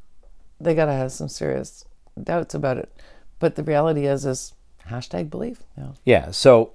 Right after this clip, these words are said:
Speaker 2: so once we had the statement and we went through it in great detail, um, and then we had the benefit of finally going through those messages with a lot of therapy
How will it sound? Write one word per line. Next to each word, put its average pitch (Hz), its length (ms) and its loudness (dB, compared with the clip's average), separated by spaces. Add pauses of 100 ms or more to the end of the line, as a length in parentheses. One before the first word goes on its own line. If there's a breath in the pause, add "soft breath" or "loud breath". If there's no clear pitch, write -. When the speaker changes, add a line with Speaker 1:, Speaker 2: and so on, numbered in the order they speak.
Speaker 2:
so - 180 4
once 165 380 0
we 196 180 0
had 113 480 0
the 104 80 -6
statement 95 600 -2
and 98 140 -4
we 92 100 -2
went 92 220 -2
through 101 220 -2
it - 80 -4
in 95 140 -6
great 85 260 -2
detail, 85 580 -4 (840 soft breath)
um, 92 460 -2 (1120)
and 113 140 0
then 117 120 0
we 135 100 2
had 143 180 0
the 120 60 2
benefit 110 580 2
of 95 180 -2
finally 101 380 -2
going 92 240 -4
through 92 200 -4
those 85 220 -4
messages 85 580 -6
with 87 120 -6
a 92 60 -2
lot 82 200 0
of 92 120 0
therapy 85 500 -2